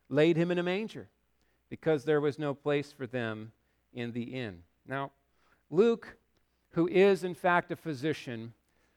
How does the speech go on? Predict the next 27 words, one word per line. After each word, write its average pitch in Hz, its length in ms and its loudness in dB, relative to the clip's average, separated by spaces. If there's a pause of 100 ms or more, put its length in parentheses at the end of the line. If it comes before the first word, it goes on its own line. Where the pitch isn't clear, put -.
(1400)
just - 240 -8
gives 208 240 -2
us 190 140 -10
the 175 100 -6
concise - 680 0
version 160 440 0
of 117 140 -10
this. 101 200 -18
Just - 240 -12
two 294 200 6
verses 277 640 -2 (760)
of 190 240 6
one 226 160 6
of 202 120 -4
the 220 100 4
most 208 420 -2 (220)
amazing 226 880 -4 (140)
nights 190 760 -4 (320)
and, 180 300 0
and 175 220 -8
challenging 214 1000 -2
nights 110 500 -14 (1080)
that 160 100 -8
has 185 120 -2
ever 226 200 0
taken 208 320 2
place. 190 460 -6